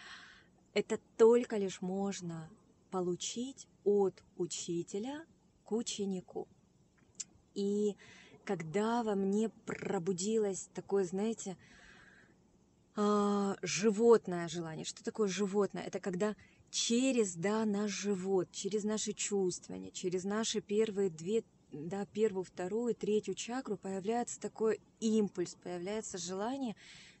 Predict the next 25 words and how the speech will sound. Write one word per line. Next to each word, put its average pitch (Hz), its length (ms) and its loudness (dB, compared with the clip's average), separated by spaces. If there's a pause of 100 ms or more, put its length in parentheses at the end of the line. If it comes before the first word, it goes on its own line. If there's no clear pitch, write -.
все-таки - 580 -2
познать, 190 580 -4
что - 320 -4
же 240 140 -4
такое 185 400 -10
тантра. 170 460 -14 (1300)
Я 214 140 0
начала 202 520 -2 (120)
искать 185 420 -8
учителя. 196 600 -12 (200)
Учителей 202 500 0
по 190 140 -4
пальцам 190 640 -8 (200)
пересчитать 170 640 -6
можно. 214 440 -6 (600)
И - 120 -2
я 190 320 2
выбрала 185 420 0
учителя, 175 760 -6
которому 175 420 -8
шестьдесят 175 600 -8
два 156 180 -10
года. 165 560 -8 (160)
Он 190 180 -4
живет 175 480 -4